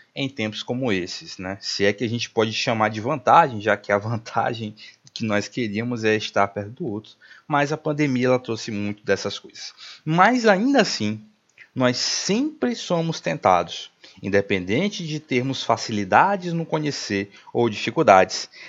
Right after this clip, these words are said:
exatamente naquilo que nós conhecemos como reciclagem. O "eu já sei",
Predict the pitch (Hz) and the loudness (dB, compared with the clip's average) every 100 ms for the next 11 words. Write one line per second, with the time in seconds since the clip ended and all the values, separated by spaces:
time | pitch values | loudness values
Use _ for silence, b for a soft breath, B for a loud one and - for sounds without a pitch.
0 | B _ _ - 127 107 170 175 127 123 | B _ _ -2 0 4 4 4 -2 -2
1 | 139 143 110 - 110 113 104 101 98 95 | -4 -4 -4 -4 -6 -4 -4 -4 -8 -8
2 | 98 101 - 95 90 104 101 - - 85 | -8 -8 -8 -8 -4 -4 -6 -6 -4 -4
3 | 80 - - b b b b b - 117 | -6 -16 -20 b b b b b -4 0
4 | 110 104 - 117 107 92 - - 151 196 | 0 -2 0 0 2 -2 -4 0 2 0
5 | 220 | -4